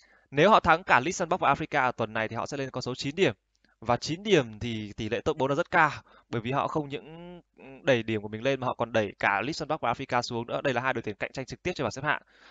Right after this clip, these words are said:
Phần còn lại thì T one còn phải đối mặt cùng với một đội đứng trên mình nữa là Gen Z.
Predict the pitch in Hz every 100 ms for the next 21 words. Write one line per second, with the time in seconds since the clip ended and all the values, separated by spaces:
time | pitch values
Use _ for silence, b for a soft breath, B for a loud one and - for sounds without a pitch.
0 | b _ - 151 151 143 147 98 127 131
1 | 139 135 160 151 151 147 143 - 131 120
2 | 117 127 107 110 143 135 - 120 113 123
3 | 147 135 98 - _ 143 - - 196 151
4 | 117 120 120 135 139 135 147